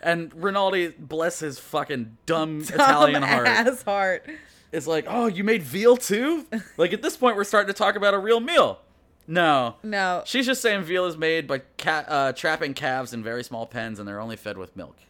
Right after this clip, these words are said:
Speaker 2: Right,
Speaker 1: 'Cause
Speaker 2: so
Speaker 1: it
Speaker 2: they're
Speaker 1: makes
Speaker 2: nice
Speaker 1: them
Speaker 2: and tender.
Speaker 1: Nice and tender, very supple. Um, and at this point, she keeps just feeding glass after glass of milk. Uh, and, you know, he just keeps wondering, "Where, where's the veal? Like, these potatoes are great, Ma."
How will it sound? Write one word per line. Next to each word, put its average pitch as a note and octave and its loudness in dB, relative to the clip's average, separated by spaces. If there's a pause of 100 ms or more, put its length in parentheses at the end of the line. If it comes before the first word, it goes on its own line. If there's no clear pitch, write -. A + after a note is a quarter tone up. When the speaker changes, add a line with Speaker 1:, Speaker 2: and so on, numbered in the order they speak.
(100)
Speaker 2:
Right, E3+ -12
Speaker 1:
'Cause - -20
Speaker 2:
so G#2 -14
Speaker 1:
it G3 -10
Speaker 2:
they're - -6
Speaker 1:
makes - -
Speaker 2:
nice F#3+ -4
Speaker 1:
them F#3+ -10
Speaker 2:
and F#3+ -12
tender. E3 -6
Speaker 1:
Nice D3+ -4
and D3+ -8
tender, C3+ -4 (100)
very C#3 -8
supple. C3 -6 (460)
Um, A#2 -4
and B2+ -4
at A#2+ -10
this C3 -8
point, B2+ -6 (220)
she - -20 (120)
keeps - -18
just - -18
feeding C#3+ -4
glass B2+ -2
after A#2 -8
glass G#2 -10
of F#2 -14
milk. G#2 -10 (480)
Uh, G#2+ -4 (260)
and, A#2+ -10
you A2+ -12
know, A2 -10
he A2+ -10
just A#2 -12
keeps B2 -10
wondering, A#2+ -6
"Where, G#2 -8
where's G#2+ -10
the B2+ -8
veal? A2+ -8 (760)
Like, A#2+ -6
these C3+ -6
potatoes E3 2
are C#3+ -4
great, D3 -2
Ma." A2+ -6